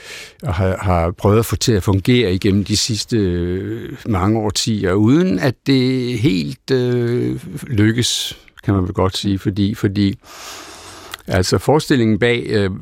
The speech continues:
for eksempel det velfærdssamfund, vi har i Danmark, er jo, at det skulle forøge vores empati, sociale empati, og, og, og, og vi skulle, øh, begynde at indse, at, øh, at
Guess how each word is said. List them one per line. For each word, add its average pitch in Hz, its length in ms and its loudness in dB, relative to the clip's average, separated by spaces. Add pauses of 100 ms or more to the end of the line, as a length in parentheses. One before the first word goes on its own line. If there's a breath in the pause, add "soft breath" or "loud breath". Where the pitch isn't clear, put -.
for 104 140 -4
eksempel 107 400 -2
det 104 140 0
velfærdssamfund, 101 760 0
vi 95 80 -2
har 95 180 -2
i 98 40 -2
Danmark, 95 400 -2
er 90 180 0
jo, 113 120 0
at 95 200 -4
det 101 80 -2
skulle - 200 -4
forøge 120 420 -2
vores 92 320 -2
empati, 95 640 -2
sociale 104 500 0
empati, 92 760 -4
og, - 180 -6 (600 loud breath)
og, 85 260 2
og, 90 200 -2 (160)
og 92 160 -2
vi 90 80 2
skulle, 90 400 -2 (160)
øh, 90 200 2
begynde 101 380 0
at 92 60 -4
indse, 98 520 0
at, 87 260 -6
øh, 85 320 0
at 90 140 -8